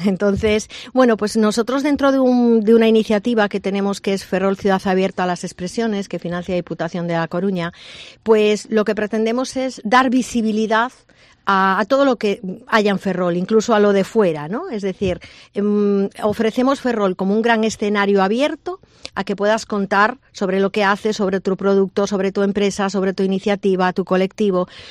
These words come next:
Nosotros facilitamos los, todos los permisos públicos, en el caso de que haya que utilizar un espacio público, que no es este caso, o, y también, eh, con esa parte económica, bueno, pues financiamos, ¿no? El soporte o lo que vaya emparejado.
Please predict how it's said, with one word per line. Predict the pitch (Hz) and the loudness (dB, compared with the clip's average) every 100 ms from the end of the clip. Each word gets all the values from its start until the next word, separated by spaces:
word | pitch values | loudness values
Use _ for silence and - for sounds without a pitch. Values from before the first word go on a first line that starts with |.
| - | -6
Nosotros | 220 220 247 | 0 2 2
facilitamos | 247 226 226 220 220 202 185 175 | 0 0 0 -2 0 0 0 -2
los, | 180 175 170 - | -2 -2 -6 -6
todos | 214 208 | -2 -2
los | 202 196 | -2 -4
permisos | 196 185 175 180 | -4 -4 -4 -6
públicos, | - 277 254 233 302 359 185 | -2 -2 0 -2 -8 -8 -8
en | |
el | 156 | -6
caso | 175 - 165 | -6 -4 -4
de | 160 | -4
que | 170 | -4
haya | 165 160 | -4 -4
que | 160 | -6
utilizar | 160 160 170 | -8 -6 -4
un | 165 | -4
espacio | 165 160 180 | -6 -8 -8
público, | 285 294 196 165 | -4 -4 -2 -4
que | 156 | -4
no | 160 | -4
es | 165 | -6
este | - 175 | -8 -4
caso, | 277 294 294 - - - - - | -4 -4 -10 -14 -20 -20 -20 0
o, | 277 302 320 | 4 4 4
y | 285 | 0
también, | 262 254 247 247 269 - | 2 2 6 4 2 -2
eh, | 196 180 175 170 | 0 0 0 0
con | 190 | -2
esa | 202 233 | 0 0
parte | 233 226 233 | 0 2 0
económica, | 240 226 233 262 311 | 0 0 0 0 0
bueno, | 254 254 | 0 -2
pues | 208 196 | -6 -4
financiamos, | 214 190 190 - 202 170 170 | -2 0 -2 0 0 0 -6
¿no? | 285 311 | -8 -6
El | 196 | -4
soporte | 202 175 214 185 190 | -4 0 0 0 -2
o | |
lo | 175 | -2
que | 180 | -2
vaya | 175 170 | -2 -2
emparejado. | 165 160 147 - 143 139 | -2 -6 -8 -8 -8 -8